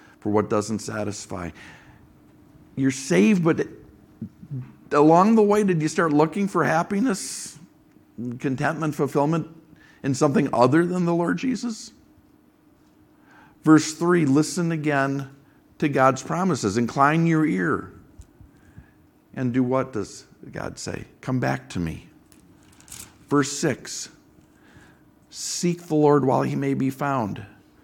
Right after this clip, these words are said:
Call upon him while he's near." Return to the Lord, 'cause there's mercy waiting.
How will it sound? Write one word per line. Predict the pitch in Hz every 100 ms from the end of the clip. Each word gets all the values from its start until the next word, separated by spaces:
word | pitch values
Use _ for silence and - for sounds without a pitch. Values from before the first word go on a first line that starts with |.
| _ _ _ _
Call | 120 131
upon | 151 143 - 139
him | 135
while | 131
he's | 131 131
near." | 127 127 131 117 - _ _ _ _ _ _ _ _ _
Return | 120 123 - - 151 175 165
to | 160
the | 143
Lord, | 135 139 139 92 - - _ _ _ _ _ _ - _
'cause | - 135
there's | 139 123
mercy | 117 131 165 -
waiting. | 139 120 151 147 143